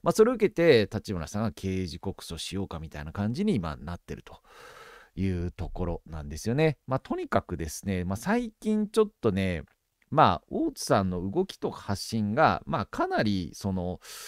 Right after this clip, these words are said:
まあ、もともとね、ちょっと整合性が取れてないとこあるんですけども、もう止める、まあ、もうちょっとまだね、慎重だったような気がするんですよね。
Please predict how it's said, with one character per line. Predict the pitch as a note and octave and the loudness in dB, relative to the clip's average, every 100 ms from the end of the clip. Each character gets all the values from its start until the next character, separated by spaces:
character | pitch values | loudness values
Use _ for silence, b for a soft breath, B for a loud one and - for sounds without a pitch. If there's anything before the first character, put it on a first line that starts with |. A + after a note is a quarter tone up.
| B B - | B B -2
ま | C#3 | 2
あ、 | |
も | G#3 C3+ | 2 2
と | F4+ | 0
も | F#4 | 2
と | F#4 | 4
ね、 | D4 | 4
ち | A3+ | 2
ょ | C#4+ | 0
っ | |
と | - | -2
整 | - E3 | 0 2
合 | F3+ | 4
性 | F3 | 2
が | F3 | 2
取 | F#3+ F#3+ | 4 4
れ | |
て | A2 | 4
な | G2 | 0
い | F2 | -2
と | D#2 | -2
こ | G2 | -2
あ | |
る | G2 | -2
ん | |
で | E2 | -4
す | D#2 | -8
け | - E2+ | -8 -6
ど | F2+ | -4
も、 | G2+ A#2 G#2 | 0 2 0
も | - A3+ A3+ | 0 0 0
う | |
止 | - - | -2 -6
め | D4 F4+ | -4 -2
る、 | E4+ - | -4 -4
ま | D#3+ D3 | -2 0
あ、 | |
も | G#2 F3 G3 | 0 0 0
う | E4+ | 2
ち | |
ょ | G#4 | 2
っ | |
と | - | 4
ま | F3+ | 4
だ | D3+ | 4
ね、 | F#2+ | 0
慎 | F2 - A3 D4 | -2 -4 -4 -2
重 | A#3+ | 0
だ | A3+ A3+ | 2 0
っ | |
た | - G#2 | 0 2
よ | F#2 | 2
う | |
な | F2 D2 | 0 -6
気 | E2 | -4
が | F#2+ | -4
す | - A2 | -2 0
る | A2 | 0
ん | |
で | D2+ | -2
す | - C#2+ | -8 -6
よ | |
ね。 | E2+ A#2 | -4 -4